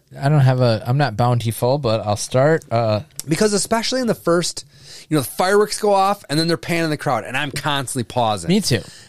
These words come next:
Speaker 2: And, and I
Speaker 1: 'Cause
Speaker 2: was
Speaker 1: I
Speaker 2: like,
Speaker 1: want
Speaker 2: "I
Speaker 1: one
Speaker 2: can't
Speaker 1: that
Speaker 2: make this
Speaker 1: they,
Speaker 2: shit out."
Speaker 1: I don't
Speaker 2: Like,
Speaker 1: want the one that's in the front row.
Speaker 2: Right.
Speaker 1: Yes.
Speaker 2: 'Cause you know I got it.
Speaker 1: Yeah.
Speaker 2: Yeah.
Speaker 1: I'll start.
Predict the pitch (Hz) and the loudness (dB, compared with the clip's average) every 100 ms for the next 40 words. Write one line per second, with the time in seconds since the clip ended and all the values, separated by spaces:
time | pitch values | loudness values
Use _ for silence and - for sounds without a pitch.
0 | _ _ 139 147 135 147 156 160 202 214 | _ _ -4 -4 -4 -2 0 2 2 2
1 | 240 226 220 233 220 190 180 226 - 226 | 2 2 2 2 2 0 0 -2 -2 0
2 | 160 - 190 175 190 285 - 214 110 170 | 0 0 0 0 -2 0 0 0 2 2
3 | 175 - 147 147 139 127 - 123 - 113 | 2 0 0 2 0 0 0 0 0 -4
4 | 95 78 - - 113 107 98 101 - 113 | -6 -10 -10 -6 -4 -4 -4 -4 -4 -4
5 | 123 131 127 131 123 131 92 - - - | -2 0 0 -2 -2 -4 -6 -10 -18 -10
6 | 80 - - 139 90 - - 120 - 104 | -10 -10 -10 -8 -8 -8 -4 -2 -2 -2
7 | 104 | -2